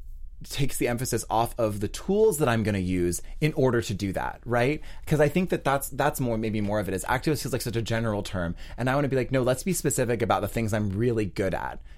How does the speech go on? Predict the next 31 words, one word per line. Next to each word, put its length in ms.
and 120
the 60
tools 300
that 80
I'm 100
using 260
to 100
get 220
there," 240
right? 240
I'm 140
either 180
like, 240
like, 240
"Oh, 120
I'm 140
the 80
executive 460
director 380
of 140
this 220
organization," 640
or, 300
"Oh, 280
I'm 140
the 80
founder 600
and, 380
you 100
know, 160
and 400